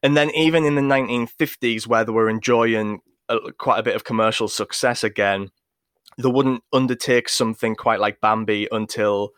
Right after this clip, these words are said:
uh, Sleeping Beauty came out in nineteen fifty-nine. So it, it, it took a long time for them to gear up to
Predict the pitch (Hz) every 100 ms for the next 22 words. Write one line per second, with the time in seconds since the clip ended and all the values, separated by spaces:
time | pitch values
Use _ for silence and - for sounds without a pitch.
0 | _ 107 101 - 120 110 101 104 90 -
1 | 95 82 - - - - - 107 101 101
2 | 92 95 - - 98 98 90 - - _
3 | - 117 104 117 104 120 123 127 123 117
4 | 117 110 - 110 104 107 104 104 104 110
5 | 98 98 101 - - 98